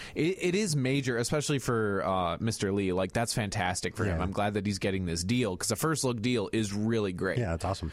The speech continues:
Speaker 1: Um, but it's an interesting state of affairs when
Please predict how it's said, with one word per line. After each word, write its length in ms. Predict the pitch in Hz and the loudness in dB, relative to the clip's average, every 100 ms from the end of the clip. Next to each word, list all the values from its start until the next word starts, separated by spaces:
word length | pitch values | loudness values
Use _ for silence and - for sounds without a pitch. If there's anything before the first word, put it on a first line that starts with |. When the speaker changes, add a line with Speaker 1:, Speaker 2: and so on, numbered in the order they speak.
| - - | -6 -2
Speaker 1:
Um, 480 | 104 98 95 90 - - | 0 0 0 -2 -6 -6
but 580 | 113 117 113 - - - - - - - - | -2 0 0 0 -2 -2 -8 -16 -16 -16 -4
it's 220 | 120 107 | -2 0
an 160 | 117 113 | 0 -2
interesting 400 | 139 143 143 139 | -2 0 0 0
state 180 | - 117 | 2 2
of 60 | 104 | 0
affairs 460 | 98 101 95 87 | 0 2 2 0
when 640 | 101 98 95 92 92 87 | 0 0 2 0 0 -4